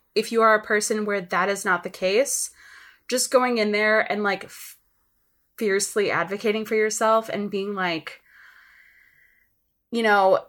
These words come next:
<sighs> going in there and just, like, being upfront about a history of an eating disorder or something like that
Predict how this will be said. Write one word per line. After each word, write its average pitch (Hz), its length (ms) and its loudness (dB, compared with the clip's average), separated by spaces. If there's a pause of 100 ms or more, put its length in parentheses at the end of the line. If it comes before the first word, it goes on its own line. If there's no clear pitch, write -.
(160)
<sighs> - 560 -4
going 269 280 8
in 294 120 6
there 285 240 6
and 247 140 2
just, 247 200 -2
like, 247 380 4 (960)
being 247 280 0
upfront 226 580 2
about 202 260 4
a 202 40 2
history 214 420 0
of 196 80 2
an 196 100 -4
eating 208 280 -2
disorder 190 480 0
or 190 120 0
something 202 380 -2
like 196 220 -4
that 196 400 4